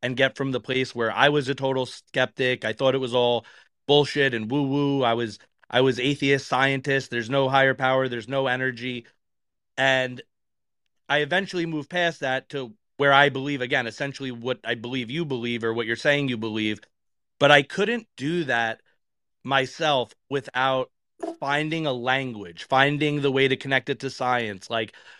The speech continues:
finding the right words, finding spiritual teachers on YouTube and all that type of stuff. So for you, I know you said a lot of it's intuitive. Did the words just come to you, or did you also need to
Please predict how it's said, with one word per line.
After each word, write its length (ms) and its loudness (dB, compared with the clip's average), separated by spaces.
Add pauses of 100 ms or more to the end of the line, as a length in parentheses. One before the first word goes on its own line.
(220)
finding 640 0
the 100 -2
right 300 0 (100)
words, 500 2
finding 600 0 (260)
spiritual 600 0
teachers 500 -6
on 180 -6
YouTube 640 -2
and 300 -2 (280)
all 200 8
that 180 6
type 220 2
of 100 -6
stuff. 320 -4
So 440 2 (300)
for 80 0
you, 400 0
I 120 4
know 460 -2 (160)
you 140 -2
said 200 0
a 60 0
lot 220 2
of 100 -6
it's 180 -8
intuitive. 680 -2 (580)
Did 200 4
the 80 0
words 420 2
just 240 0
come 240 -2
to 100 -12
you, 180 -4
or 140 0
did 220 -4
you 140 0
also 380 4
need 320 -4
to 400 -2